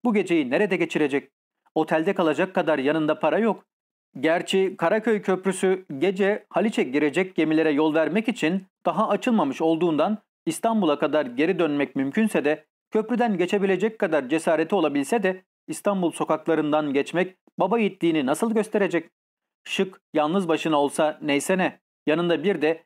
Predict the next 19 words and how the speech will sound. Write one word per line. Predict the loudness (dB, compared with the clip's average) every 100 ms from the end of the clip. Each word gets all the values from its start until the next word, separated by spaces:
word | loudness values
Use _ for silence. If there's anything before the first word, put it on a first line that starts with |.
| -4
emanet | 0 2 2 0 -2
köpek | -2 -2 0
var | 0 0
ki | -2 -2 -4 _ -6 -2
dört | -2 0
kere | -2 0
anasının | 0 0 0 -2 -2
küpelerini | -2 0 0 0 0
çalmış | -2 -2 0
olsa | 0 2 0 -2 _ _ 0
değerini | 2 2 0
ödemek | 0 0 0 -2
kabil | 0 0 0 -2
değil. | 0 0 -2 _ _ _ -4
Ya | -2 0
bu | 0
gece | 0 2 0 0 -4
köpek | -4 0 -2 -2 _ _
sokaklardaki | -8 -2 -2 0 -2 0 -2 0 -2